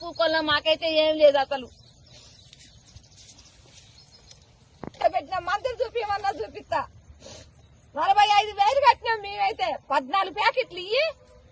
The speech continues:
పద్నాలుగు పిండి కట్టలు తెచ్చినాం. నాలుగు అరకలు రెండు రోజులు పెట్టి దున్నేసుకున్నాం మేము. అరకకి ఇద్దరు, ఒక మనిషి పిండి పోసుడు, ఒక మనిషి ఇత్తనాలేసుడు.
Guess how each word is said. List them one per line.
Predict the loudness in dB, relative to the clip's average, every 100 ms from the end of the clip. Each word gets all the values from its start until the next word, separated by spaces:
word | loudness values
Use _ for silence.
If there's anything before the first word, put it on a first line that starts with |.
| -20 _ _ 0
పద్నాలుగు | 0 2 0 2
పిండి | 0 2
కట్టలు | 0 2 2 2
తెచ్చినాం. | -2 -4 -6 -2
నాలుగు | 2 2 2
అరకలు | 0 -2 -2
రెండు | -4 4
రోజులు | 4 4
పెట్టి | -4 -4
దున్నేసుకున్నాం | -10 -6 -6 -6 -12 -10 0
మేము. | 0 0 -6 -20 -20 -16 -4
అరకకి | -4 -2 -6 -4
ఇద్దరు, | 0 0
ఒక | 0 -2
మనిషి | -4 -8
పిండి | -10 -10 -6
పోసుడు, | -6 -2 -4
ఒక | -2
మనిషి | -8 -12
ఇత్తనాలేసుడు. | -12 -4 0 2 0 -6